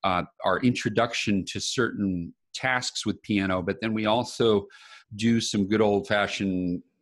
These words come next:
um, you know, walking around, helping kids, um, with their, with their hand positions. Um, so every kid takes beginner piano for about eight classes on the block schedule, but they'll c-,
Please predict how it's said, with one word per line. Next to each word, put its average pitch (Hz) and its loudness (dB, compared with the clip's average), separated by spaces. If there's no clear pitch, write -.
um, 82 -4
you 98 -6
know, 87 -2
walking 110 2
around, 107 4
helping 110 0
kids, 95 -2
um, 82 -6
with 98 -4
their, 98 0
with 98 -2
their 92 2
hand 101 0
positions. 92 -2
Um, 87 -2
so - 2
every 135 2
kid - 0
takes 127 -2
beginner 107 0
piano 90 0
for 92 -2
about 120 0
eight 110 -2
classes - -4
on 90 -2
the 87 -2
block 90 0
schedule, - -4
but 104 2
they'll 110 2
c-, - -8